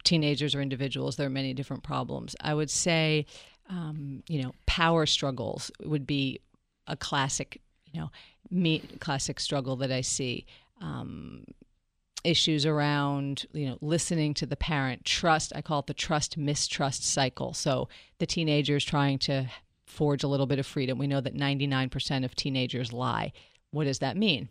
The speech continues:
It's not, is it good? Is it bad? It, I, you know, I always say I like reality 'cause it always wins.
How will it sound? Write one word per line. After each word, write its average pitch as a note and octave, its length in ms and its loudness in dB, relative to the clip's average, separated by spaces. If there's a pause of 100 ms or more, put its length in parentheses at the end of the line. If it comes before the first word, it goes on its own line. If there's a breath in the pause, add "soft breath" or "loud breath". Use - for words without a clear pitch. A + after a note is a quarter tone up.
It's - 180 -4
not, E3 160 2
is D#3 100 0
it D3+ 140 0
good? D#3 220 4
Is D#3 120 2
it C#3+ 140 -2
bad? C#3 380 4
It, D#3+ 140 2 (360 loud breath)
I, D3 140 2
you D3+ 80 0
know, C3+ 120 2
I D3+ 160 2
always C#3+ 220 4
say C#3 160 0
I C3 60 2
like C3+ 240 0
reality C#3 440 2
'cause C3 200 -4
it C3 80 -2
always C3+ 240 -2
wins. D#3 360 2